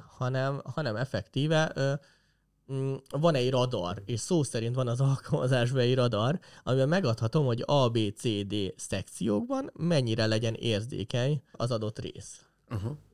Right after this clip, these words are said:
Speaker 2: Igen, ez a funkció egyébként nagyon jó, mert, ö, ugye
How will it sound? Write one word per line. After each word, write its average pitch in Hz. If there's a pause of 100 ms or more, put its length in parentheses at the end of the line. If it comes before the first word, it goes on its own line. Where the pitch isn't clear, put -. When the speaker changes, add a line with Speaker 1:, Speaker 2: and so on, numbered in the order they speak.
(300)
Speaker 2:
Igen, 139
ez 110
a 110
funkció 123
egyébként 123
nagyon 113
jó, 101
mert, 101
ö, 107
ugye 107